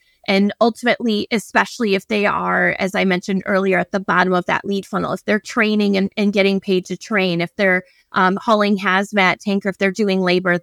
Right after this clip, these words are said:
those, those folks are really making great money and, and they're doing very well. They are not experiencing,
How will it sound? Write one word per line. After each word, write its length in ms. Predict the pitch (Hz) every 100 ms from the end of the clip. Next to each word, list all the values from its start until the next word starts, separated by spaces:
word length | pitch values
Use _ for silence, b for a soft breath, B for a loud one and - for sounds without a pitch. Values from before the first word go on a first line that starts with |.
| -
those, 320 | 220 226 - 240
those 200 | 240 -
folks 300 | 233 220 214
are 120 | 190
really 400 | 196 196 196 190 _ _
making 280 | 214 220 233
great 240 | 214 196 -
money 320 | 185 185 180
and, 220 | 170 170
and 160 | 202 190
they're 140 | 185
doing 320 | 180 196 190
very 180 | 190 175
well. 300 | 175 170 170
They 160 | 175 170
are 80 | 180
not 320 | 180 170 170
experiencing, 1000 | - - 185 175 175 180 - 170 165